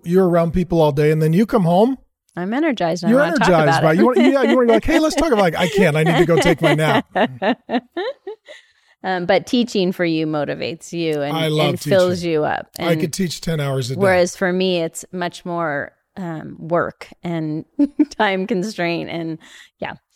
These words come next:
Speaker 2: Uh, what other things have you learned about God's divine design of you through other resources? Maybe you've taken personality tests or vocational, uh, assessments. There's a lot of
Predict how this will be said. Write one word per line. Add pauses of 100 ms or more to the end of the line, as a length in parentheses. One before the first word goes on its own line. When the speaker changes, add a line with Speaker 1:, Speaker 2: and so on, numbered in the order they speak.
(340)
Speaker 2:
Uh,
what
other
things
have
you
learned
about
God's
divine
design
of
you
through
other
resources?
Maybe
you've
taken
personality
tests
or
vocational, (380)
uh,
assessments.
There's
a
lot
of